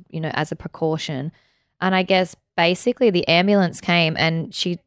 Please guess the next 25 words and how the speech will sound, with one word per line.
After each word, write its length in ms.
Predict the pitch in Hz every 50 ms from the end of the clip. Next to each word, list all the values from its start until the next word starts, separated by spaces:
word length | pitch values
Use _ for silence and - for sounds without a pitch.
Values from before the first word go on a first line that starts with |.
| _ _ -
literally 540 | 185 180 180 185 196 208 208 202 196 185
turned 420 | 180 - - 180 175 175 175 170 - _ _ _ _ _ -
her 200 | 170 170 165 160
back 440 | - - 175 170 156 - - _ _ -
and 360 | 180 175 170 170 156 - - _
she 180 | - - 170
said 320 | 170 - - 175 170 165 - _ _ -
they 100 | 165 165
were, 140 | 160 160 - _
started 360 | - - - - 170 170 170 170
doing 200 | 165 147 151 156
C 300 | - - - 160 151 -
P 180 | - 165 151
R. 380 | 156 156 - - - - 175 - _ _ _ _ _ _ _ _ _ _
So 200 | - - 202 190
I 80 | 185
guess 200 | 185 202 220 - -
his 140 | 220 190 -
heart 400 | - - 170 190 247 254 - -
stopped 600 | - - - 160 143 143 - - _ - - -
just, 300 | - 175 165 - - -
like, 200 | 165 160 - -
out 160 | - 165 165 165
of 80 | 165
nowhere. 640 | 160 160 156 160 165 156 160 156 156 156 156 147 -